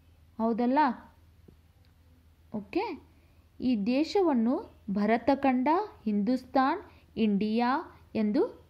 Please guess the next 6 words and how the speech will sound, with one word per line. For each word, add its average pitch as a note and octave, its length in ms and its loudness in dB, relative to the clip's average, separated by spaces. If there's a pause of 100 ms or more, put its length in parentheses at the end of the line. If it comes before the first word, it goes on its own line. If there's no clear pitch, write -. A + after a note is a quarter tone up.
ಕರೆಯುವರು. A3 760 2 (580)
ನಮ್ಮ B3 200 4 (120)
ದೇಶದ D#4+ 400 2
ವಿಸ್ತಾರ A#3+ 500 0 (100)
ಮೂವತ್ಮೂರು C#4+ 760 0
ಲಕ್ಷ C4 280 0